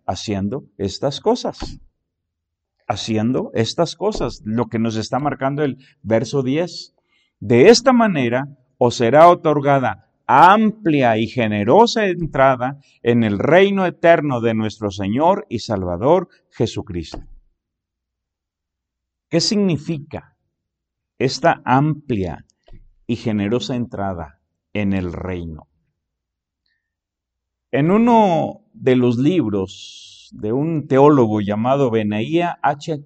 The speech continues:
Carroll, es un libro que, eh, llevamos como libro de texto en el seminario. De hecho, fueron varios libros y en este <laughs> momento no puedo recordar en cuál de esos.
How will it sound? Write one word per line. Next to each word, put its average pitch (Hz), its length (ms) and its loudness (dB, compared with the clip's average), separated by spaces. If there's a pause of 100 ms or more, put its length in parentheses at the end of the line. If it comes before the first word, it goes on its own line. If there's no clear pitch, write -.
Carroll, 98 460 -4 (1120)
es 101 180 -12
un 113 400 -4
libro 107 400 -2
que, 82 260 -16 (680)
eh, - 200 -20
llevamos 110 640 0
como 90 380 -6
libro 120 320 0
de 101 140 -2
texto - 380 -6
en 95 120 -2
el 90 80 -6
seminario. 92 640 -8 (180)
De 117 120 -4
hecho, 135 400 -4 (180)
fueron 120 520 -4 (200)
varios 110 400 2
libros 98 500 -4
y 90 180 -8
en 90 160 -6
este 110 220 -4
<laughs> - 0 -
momento 127 480 -4
no 123 180 -4
puedo 127 200 0
recordar 110 500 -4
en 120 140 -4
cuál 120 280 -2
de 117 220 -2
esos. - 460 -10